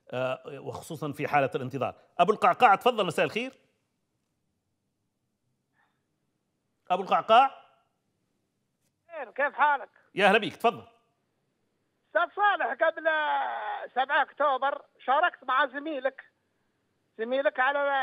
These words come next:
Speaker 2: الكونتران هذا،
Speaker 1: مهم.
Speaker 2: وبلغتهم عبر القنوات، عبر الاثير، ان فلسطين، الشعب الفلسطيني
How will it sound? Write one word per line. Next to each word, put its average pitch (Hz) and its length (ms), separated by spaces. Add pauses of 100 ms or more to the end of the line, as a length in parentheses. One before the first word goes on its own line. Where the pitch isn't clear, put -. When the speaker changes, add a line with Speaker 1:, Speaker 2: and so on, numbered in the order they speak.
(280)
Speaker 2:
الكونتران 247 460
هذا، 254 400 (260)
Speaker 1:
مهم. 139 220
Speaker 2:
وبلغتهم 302 840
عبر 285 680
القنوات، 302 520
عبر 269 500
الاثير، 269 440 (600)
ان 311 200 (500)
فلسطين، 320 580 (500)
الشعب 262 320
الفلسطيني 269 680